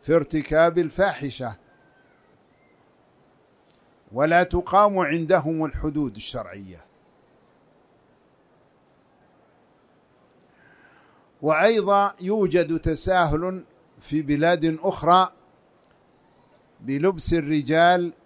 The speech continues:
للحرير، وهذا وقع ووجد. والأمر الثالث وهو الخمر،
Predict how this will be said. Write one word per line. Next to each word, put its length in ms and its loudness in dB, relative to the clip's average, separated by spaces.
للحرير، 960 -4
وهذا 500 0
وقع 540 4
ووجد. 640 2
والأمر 580 4
الثالث 760 2
وهو 320 2
الخمر، 540 0